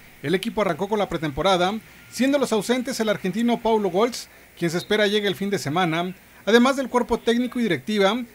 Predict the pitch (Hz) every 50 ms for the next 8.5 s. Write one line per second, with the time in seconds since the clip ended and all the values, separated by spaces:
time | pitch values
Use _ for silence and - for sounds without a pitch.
0 | - - - - - - 233 233 294 233 - 220 208 226 233 233 247 247 - 196
1 | 175 160 151 143 175 185 - 202 196 185 185 170 151 - 139 131 127 131 139 165
2 | 151 - 170 156 127 - - - - - - - - - - - - - 156 156
3 | 175 208 202 - 202 180 147 - - 214 214 - - 220 208 175 165 175 202 208
4 | 202 190 - 165 - - 190 185 - 190 165 135 127 214 226 202 180 170 170 175
5 | 175 - - - - - - - - 240 262 285 277 294 269 254 269 277 262 240
6 | 233 202 - 175 - 208 214 220 214 139 143 127 - 202 196 165 151 160 208 220
7 | 202 - - - - - - 139 160 160 - 160 156 156 - 202 226 220 202 156
8 | - - 208 214 190 - 180 196 226 240